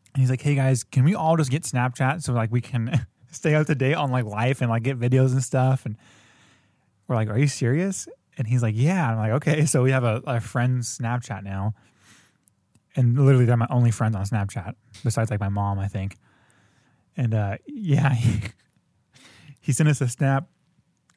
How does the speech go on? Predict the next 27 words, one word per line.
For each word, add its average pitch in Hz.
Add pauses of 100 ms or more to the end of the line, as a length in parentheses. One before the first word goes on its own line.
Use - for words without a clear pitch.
(140)
on 135
a -
plane 135
to 135
Alaska. 120 (920)
Like, 208 (180)
"Dude, 226
what? 147 (800)
What 240
are 294
you 285
doing 220
there?" 127
And 123
then 131
he 143
sent 151
us 147
another 147
one, 131
like, 123
him 131
just, 127
like, 117
sitting 131
with 123
a 123